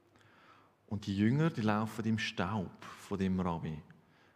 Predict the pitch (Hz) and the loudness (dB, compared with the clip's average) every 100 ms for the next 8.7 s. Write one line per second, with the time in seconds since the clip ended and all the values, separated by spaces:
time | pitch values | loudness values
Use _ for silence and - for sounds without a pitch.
0 | - 90 90 98 87 90 - 87 95 110 | -8 -6 -4 -2 -2 -4 -4 -2 -2 -2
1 | 117 107 104 104 98 95 104 101 95 90 | -2 -4 0 0 0 0 -2 0 0 2
2 | 101 98 78 - - - _ _ _ _ | 0 -2 -6 -8 -10 -16 _ _ _ _
3 | _ _ _ _ _ - 117 123 - 104 | _ _ _ _ _ -10 -6 -6 -4 -4
4 | - - 85 - - 202 202 196 170 151 | -2 -2 -2 -6 -4 -2 0 -2 -4 -10
5 | - - _ _ _ - - - - - | -18 -20 _ _ _ -20 -20 -20 -20 -14
6 | - 104 101 110 101 104 - - - - | -4 -4 -2 -2 -2 -4 -8 -18 -20 -20
7 | _ 113 113 131 113 110 110 110 107 101 | _ -4 -2 -2 0 2 2 2 2 2
8 | 101 110 117 113 - 120 113 | 2 2 2 -2 -4 -4 -4